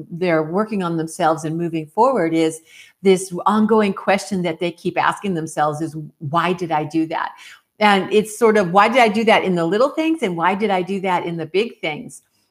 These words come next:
And, you know, I think, as I think back to my, um, experience in being in an abusive relationship for so long, um, the first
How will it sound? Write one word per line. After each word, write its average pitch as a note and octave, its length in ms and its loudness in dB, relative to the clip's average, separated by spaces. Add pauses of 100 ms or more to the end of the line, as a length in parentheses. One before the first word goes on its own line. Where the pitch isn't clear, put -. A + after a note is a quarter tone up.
(420)
And, G3 400 2 (220)
you G#3+ 100 0
know, G3 140 0
I - 20 -4
think, C#4 380 -2
as F#3+ 160 0
I G3 80 2
think D4 340 -2
back G#3 340 0
to E3+ 380 0
my, G3 560 0 (340)
um, E3 340 2
experience F3 840 2
in F#3 280 -2
being F3+ 400 2
in E3+ 320 -2
an D#3+ 220 -4
abusive E3+ 640 -4 (220)
relationship D#3+ 880 -2 (420)
for G3 140 0
so F#3+ 260 0
long, D#3+ 480 2 (380)
um, E3+ 340 4
the E3 60 -2
first C#4 500 0